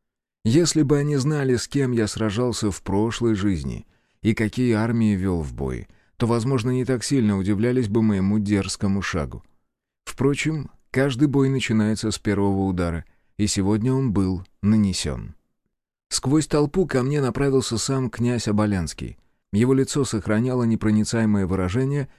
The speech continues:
хотя в глазах читалась сложная смесь эмоций,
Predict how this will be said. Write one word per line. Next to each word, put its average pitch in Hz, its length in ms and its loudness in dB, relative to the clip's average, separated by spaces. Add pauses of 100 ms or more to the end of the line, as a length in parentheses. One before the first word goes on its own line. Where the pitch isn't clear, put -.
(180)
хотя 127 320 0
в 110 60 -2
глазах 117 420 0
читалась 120 460 -2
сложная 117 480 0
смесь 104 340 -2
эмоций, 123 540 -2